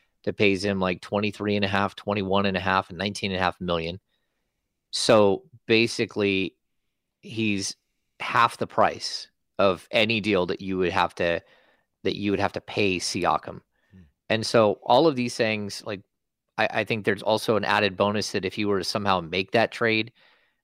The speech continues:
Speaker 1: that you could potentially make it without Harrison Barnes being attached. And next thing you know, you've got Harrison Barnes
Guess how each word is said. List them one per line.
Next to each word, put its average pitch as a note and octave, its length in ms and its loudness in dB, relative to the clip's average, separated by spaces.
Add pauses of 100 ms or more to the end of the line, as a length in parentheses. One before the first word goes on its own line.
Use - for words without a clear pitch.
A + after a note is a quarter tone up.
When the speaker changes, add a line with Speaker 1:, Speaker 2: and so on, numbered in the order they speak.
(120)
Speaker 1:
that G2+ 360 2 (200)
you G#2 260 -6
could G2 480 -2 (320)
potentially A2 500 -2
make F#2+ 240 0
it F#2+ 60 0
without F#2 280 2
Harrison F#2+ 300 -4
Barnes F#2 260 0
being F2 220 -8
attached. - 540 -4 (600)
And G2 160 -2
next F#2 180 0
thing G2 140 -4
you F#2+ 80 -2
know, G2 160 4
you've F2+ 240 -4
got F2 160 0
Harrison F#2 320 -4
Barnes G2 400 -2